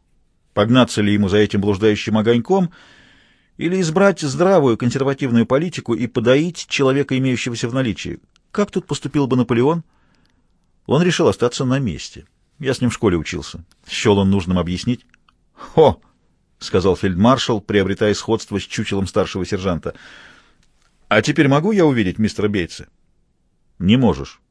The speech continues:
"Но он же там, внутри". "А ты здесь, снаружи", — указал фельдмаршал. Он отошёл, чтобы помочь молоденькой барышне очень легкомысленного вида выйти из такси,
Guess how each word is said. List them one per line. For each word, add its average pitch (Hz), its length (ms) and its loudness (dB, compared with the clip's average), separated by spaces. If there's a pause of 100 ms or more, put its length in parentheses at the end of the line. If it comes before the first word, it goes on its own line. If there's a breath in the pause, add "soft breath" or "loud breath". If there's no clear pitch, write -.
(600)
"Но 95 160 2
он 147 60 6
же 170 100 0
там, 208 180 2
внутри". 160 400 -2 (640 soft breath)
"А - 140 0
ты 247 160 -2
здесь, 113 460 -2
снаружи", — 110 580 0
указал 104 380 0
фельдмаршал. 95 580 -2 (920 soft breath)
Он 117 220 2
отошёл, 123 400 2
чтобы 104 240 -2
помочь 104 380 2
молоденькой 98 460 0
барышне 92 500 0 (440 soft breath)
очень 104 260 0
легкомысленного 101 680 0
вида 101 260 -2
выйти 95 240 -4
из 92 100 -10
такси, - 420 -4